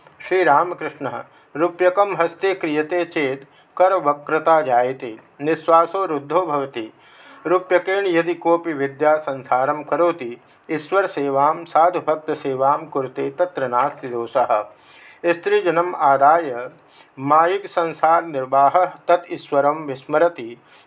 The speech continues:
या जगन्माता सैव एतन् मायिक रूपं, स्त्रीजन रूपं गृहीतवती,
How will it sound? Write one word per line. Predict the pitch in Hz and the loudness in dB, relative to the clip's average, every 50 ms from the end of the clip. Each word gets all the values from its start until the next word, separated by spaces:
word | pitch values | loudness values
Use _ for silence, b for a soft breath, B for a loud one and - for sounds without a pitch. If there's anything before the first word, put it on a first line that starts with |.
| b - | b -4
या | 135 151 160 170 175 | 2 4 4 4 4
जगन्माता | 165 135 143 147 185 190 185 180 160 143 139 139 139 143 135 135 131 | 2 0 0 2 2 2 2 0 2 2 2 2 2 0 0 0 0
सैव | 131 - - 156 170 180 180 180 180 - | -4 -4 -2 0 0 2 0 0 -4 -4
एतन् | 156 139 139 143 143 - 160 165 170 170 160 151 | -4 -2 -2 -2 0 -2 -2 -2 -2 -8 -12 -14
मायिक | 143 135 127 127 127 131 147 170 175 165 | -14 -4 0 2 2 2 2 0 -4 -4
रूपं, | 156 131 131 135 135 135 147 135 127 120 120 117 b b b b b b b 160 | -4 -4 -4 -6 -4 0 -2 -2 -2 -2 -12 -18 b b b b b b b -6
स्त्रीजन | 156 147 - - 196 202 196 170 165 165 170 | -6 -6 -4 -2 0 0 2 2 0 0 0
रूपं | 170 156 147 147 151 151 - 160 156 160 156 | -2 -4 -2 -4 -4 -2 -4 -4 -4 -4 -8
गृहीतवती, | 139 127 - - 160 156 147 135 139 131 123 113 113 | -10 -12 -10 -8 -4 -2 -2 -2 -2 -8 -12 -12 -16